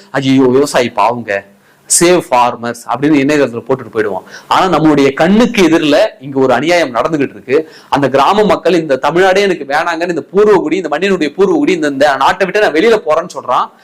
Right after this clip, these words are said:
அதை இந்த தமிழ் சமூகம் எளிமையா கடந்து போய்கிட்டு இருக்குனாக்க இனியும் இந்த மண் வாழணுமா அப்படின்ற கேள்வி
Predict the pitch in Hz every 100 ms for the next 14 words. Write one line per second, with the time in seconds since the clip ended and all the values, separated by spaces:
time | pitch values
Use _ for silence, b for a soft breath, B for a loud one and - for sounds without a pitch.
0 | b b 123 160 170 151 165 226 240 214
1 | 185 208 156 175 185 180 151 185 180 156
2 | 135 127 120 117 117 131 147 - b b
3 | b 135 143 185 214 240 247 202 165 143
4 | 160 123 131 156 156 170 135 131 131 120
5 | 123 147 147 233 -